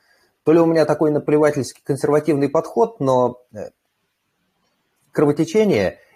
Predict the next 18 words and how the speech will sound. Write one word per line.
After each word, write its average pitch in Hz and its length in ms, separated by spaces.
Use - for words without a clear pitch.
это 127 200
очень 160 340
хорошее 117 420
средство 107 400
дезинфекции, 98 760
потому 123 260
что - 160
кровь, 202 300
она 113 180
обладает 123 440
дезинфицирующими 101 840
свойствами. 76 480
Там 131 200
факторы 120 420
иммунитета 117 560
живут 80 380
в - 100
крови. 101 420